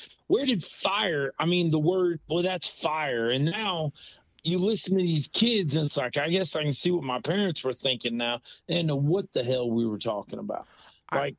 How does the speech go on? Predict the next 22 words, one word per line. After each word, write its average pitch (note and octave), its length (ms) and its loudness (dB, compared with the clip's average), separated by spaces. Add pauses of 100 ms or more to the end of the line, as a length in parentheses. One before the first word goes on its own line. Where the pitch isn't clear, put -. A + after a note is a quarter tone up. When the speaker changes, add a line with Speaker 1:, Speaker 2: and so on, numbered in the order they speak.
Speaker 1:
what, C#3+ 500 0 (640)
what, E3 340 0 (380)
where D#4 320 2
do B3+ 120 4
these F#3+ 380 2
words D3 920 0 (120)
just, - 400 0
is E3+ 160 2
somebody, A#3+ 880 0 (300)
somebody, A#3 580 2
I G3 140 0
think G#3 260 0
somebody's G#3 520 2
in D#3 120 2
Milan, E3+ 460 2
Italy. C#3+ 500 2 (300)
They're E3 120 4
sitting F3+ 320 2
there F3 120 2
and E3 100 2
they're D#3+ 100 2
like, C3+ 380 -4